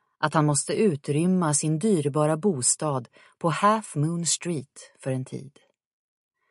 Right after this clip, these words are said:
"Vad tittar du efter?" frågade Demelza slutligen. Gerards blick hade vandrat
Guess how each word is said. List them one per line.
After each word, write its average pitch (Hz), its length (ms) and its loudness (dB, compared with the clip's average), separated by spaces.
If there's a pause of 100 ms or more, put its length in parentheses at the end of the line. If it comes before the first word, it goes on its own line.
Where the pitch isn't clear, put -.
(640)
"Vad 254 340 -2
tittar - 380 -8
du 320 80 -4
efter?" 139 580 -12 (720)
frågade 143 420 2
Demelza 131 520 0
slutligen. 147 680 -8 (1160)
Gerards 170 520 4
blick 151 400 -8
hade 165 180 2
vandrat 151 720 2